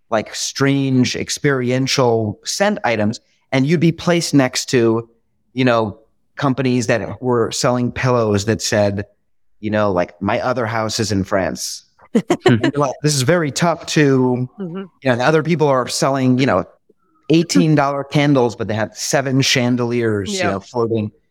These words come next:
Speaker 1: And so I asked people who I thought were, had, you know, kind of s-, were like-minded. I said, "You guys like this? We're here for five days. We're setting up all the time. You know, we're, what, like, to what end? The, the, the, look at the buyers. They, they're, like, they're half awake.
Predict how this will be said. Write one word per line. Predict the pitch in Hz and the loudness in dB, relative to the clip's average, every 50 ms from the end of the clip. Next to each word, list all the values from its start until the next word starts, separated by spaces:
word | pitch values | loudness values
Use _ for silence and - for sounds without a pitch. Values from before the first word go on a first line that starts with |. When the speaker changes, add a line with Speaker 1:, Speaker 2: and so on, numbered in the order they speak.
| _ - | _ -2
Speaker 1:
And | 127 127 127 123 | 0 2 2 2
so | - - 165 147 143 143 135 - - - | 2 2 2 4 4 2 0 -2 -2 -4
I | 135 - | -4 -2
asked | - 151 180 202 - - - _ _ - | -2 -2 -2 -2 -4 -6 -8 _ _ -2
people | - 151 135 139 143 | 0 0 2 2 4
who | 143 | 2
I | 131 123 | 2 2
thought | - 131 123 123 120 | 2 2 0 2 2
were, | 113 120 117 110 107 | 2 2 2 2 2
had, | 113 117 107 101 98 95 | 0 -2 -2 -4 -4 -2
you | - 135 | 0 0
know, | 113 95 85 - - - | 0 0 -2 -4 -6 -4
kind | - 113 | -2 -2
of | 104 92 | -2 -2
s-, | - - - | -4 -8 -8
were | - 123 120 110 | -6 -2 0 2
like-minded. | 110 113 120 131 - 123 131 135 147 156 143 113 92 | 2 2 2 2 2 0 0 2 2 0 0 -2 -4
I | - - - | -6 -8 -10
said, | - - 147 - _ - 127 | -8 -10 -10 -12 _ -12 -10
"You | 127 135 | -10 -6
guys | - 254 269 - | -4 -4 -4 -4
like | - 82 - - - | -4 -4 -4 -4 -4
this? | - 247 277 - - - - - _ _ _ _ _ _ _ _ - | -4 -4 -4 -4 -6 -12 -12 -14 _ _ _ _ _ _ _ _ -2
We're | - 170 | 2 4
here | 208 247 | 4 4
for | 247 214 165 | 2 0 -2
five | - - 135 170 196 190 165 | -2 -2 2 4 4 4 4
days. | 147 151 190 196 117 85 - - - - _ _ _ _ _ _ _ - | 4 2 0 0 -2 -2 -4 -6 -8 -10 _ _ _ _ _ _ _ -10
We're | - | -4
setting | - 208 202 196 | 0 2 4 4
up | 180 - - - - | 2 2 -2 -2 0
all | 147 170 190 208 214 | 2 4 4 4 2
the | 185 185 | 0 -2
time. | - - 208 214 214 170 113 90 82 - - | -2 0 0 2 2 2 0 -2 -2 -4 -4
You | - 127 | -2 0
know, | 117 113 113 | 0 2 2
we're, | 113 113 110 107 98 - _ _ | 2 2 2 0 -2 -6 _ _
what, | - 143 151 - 104 104 | -2 -2 -2 -2 -2 -2
like, | 131 127 120 - | -2 -2 -2 0
to | - 151 | 2 2
what | 131 127 135 143 - | 4 4 2 2 0
end? | 180 214 208 135 98 98 | -4 -2 -2 0 0 0
The, | 92 113 95 - - | 0 -2 -2 -2 0
the, | 120 123 123 - - | 2 2 2 2 2
the, | - 117 | 0 2
look | 123 170 190 - | 2 2 2 2
at | 202 196 | 2 0
the | 185 | 0
buyers. | 139 147 160 220 254 240 143 92 85 - - | 0 0 0 0 0 -2 -2 -4 -4 -6 -6
They, | 117 110 | -8 -6
they're, | - - 127 131 131 123 120 | -4 -2 0 2 2 2 2
like, | 120 117 113 - - | 2 0 -2 -4 -4
they're | - 139 | -2 -2
half | 120 139 156 151 - | -2 -2 -4 -6 -4
awake. | 156 135 131 190 180 - - _ _ | -6 -4 -4 -4 -6 -6 -8 _ _